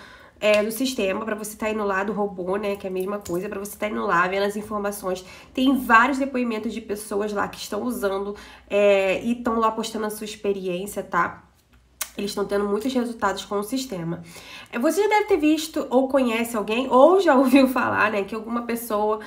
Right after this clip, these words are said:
é, que a pessoa, né, acerta aí várias vezes em vários jogos da loteria, né, jogos da Loto Fácil, né,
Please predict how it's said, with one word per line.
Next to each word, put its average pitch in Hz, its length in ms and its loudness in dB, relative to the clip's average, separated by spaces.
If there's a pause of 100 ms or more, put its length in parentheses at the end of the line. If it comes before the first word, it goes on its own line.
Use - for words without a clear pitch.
(320)
é, 208 340 6
que 196 180 -4
a 247 40 0
pessoa, 262 440 4
né, 240 260 2
acerta 226 500 -2
aí 220 140 -2
várias 208 420 6
vezes 208 640 0
em 214 280 -4
vários 214 300 4
jogos 214 180 -6
da 214 120 -2
loteria, 208 560 -4
né, 196 140 -2
jogos 185 260 -4
da 202 60 2
Loto 196 220 0
Fácil, 208 480 0
né, 202 140 -2